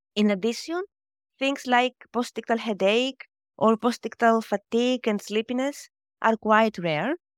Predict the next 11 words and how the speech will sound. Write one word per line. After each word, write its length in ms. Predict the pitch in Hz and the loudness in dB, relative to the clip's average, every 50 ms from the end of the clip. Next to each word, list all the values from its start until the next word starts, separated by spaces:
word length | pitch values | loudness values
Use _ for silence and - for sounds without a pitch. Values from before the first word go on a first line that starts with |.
| _ _ - | _ _ -10
after 240 | - 202 - - - | -10 -10 -6 -4 -4
a 80 | 175 175 | -2 0
non-epileptic 680 | 180 180 180 170 - 175 170 165 165 - - - - | 0 0 0 0 0 0 0 0 0 -2 -6 -12 -10
event, 360 | 165 - 165 170 226 294 349 - _ | -6 -4 -2 -2 -2 -4 -8 -6 _
but 160 | - 202 180 | -2 0 2
they 140 | 185 202 196 | 2 4 4
are 180 | 190 190 190 220 - _ _ _ _ _ _ _ _ | 4 4 2 -2 -10 _ _ _ _ _ _ _ _
quite 300 | - 202 202 208 208 - | 2 2 4 4 2 -2
frequent 600 | - - 196 196 180 - 165 190 247 294 - - _ _ _ _ _ - - | -2 0 0 2 2 2 2 2 2 0 -2 -6 _ _ _ _ _ -2 -2
after 360 | 202 202 - - 196 185 | -2 0 0 0 2 2
an 40 | 180 | 2